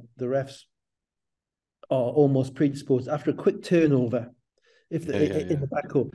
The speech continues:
Speaker 1: if there's a coming together, you know, and maybe a reach in or an elbow or, or an arm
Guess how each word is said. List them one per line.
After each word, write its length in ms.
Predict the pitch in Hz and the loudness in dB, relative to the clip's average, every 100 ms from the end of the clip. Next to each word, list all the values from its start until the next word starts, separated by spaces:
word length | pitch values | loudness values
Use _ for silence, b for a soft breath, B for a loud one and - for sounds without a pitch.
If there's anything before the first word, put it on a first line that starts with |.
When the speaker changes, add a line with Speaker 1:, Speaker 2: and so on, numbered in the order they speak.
| B | B
Speaker 1:
if 120 | 170 165 | -2 4
there's 160 | 170 | 4
a 60 | 170 | 4
coming 300 | - 170 151 | 2 4 2
together, 600 | 156 143 160 127 113 - _ _ _ _ _ _ _ _ _ _ | 0 0 0 0 -6 -8 _ _ _ _ _ _ _ _ _ _
you 120 | - 135 | -2 2
know, 140 | 131 | 4
and 180 | 139 139 | 4 6
maybe 300 | 147 151 139 | 4 6 4
a 60 | |
reach 300 | 143 165 - | 4 2 0
in 240 | 139 135 131 | 0 0 -2
or 200 | 131 127 | -2 0
an 60 | |
elbow 320 | 139 147 143 131 | 2 2 2 -2
or, 180 | 131 123 | -4 -4
or 180 | 127 | -2
an 100 | 123 | -2
arm 380 | 139 151 147 143 | 0 0 -2 -4